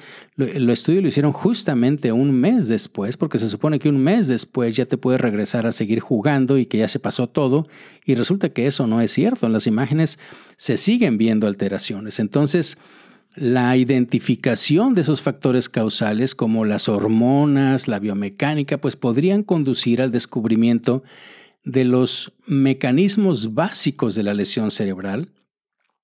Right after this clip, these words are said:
y obviamente la posterior orientación de estos mecanismos para identificar, pues, cuáles podrían ser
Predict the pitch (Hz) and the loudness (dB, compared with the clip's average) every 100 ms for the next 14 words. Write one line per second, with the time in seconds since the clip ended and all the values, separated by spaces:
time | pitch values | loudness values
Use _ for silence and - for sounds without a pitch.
0 | - 131 139 165 156 143 139 147 127 117 | -2 2 4 4 4 4 2 0 0 -4
1 | - 123 107 113 113 110 107 104 - 104 | -4 -2 0 0 2 2 0 -2 0 0
2 | 104 98 117 104 107 110 104 104 110 - | 0 0 0 0 0 2 2 2 2 0
3 | - 98 101 98 101 98 104 101 - 107 | -2 0 0 0 0 -2 -2 -4 -2 -2
4 | 104 - - - - _ 123 - 120 110 | -2 -8 -20 -20 -20 _ -2 0 2 2
5 | 104 - 95 95 95 87 - 98 - | 0 -2 -2 -2 -2 -2 -2 -4 -6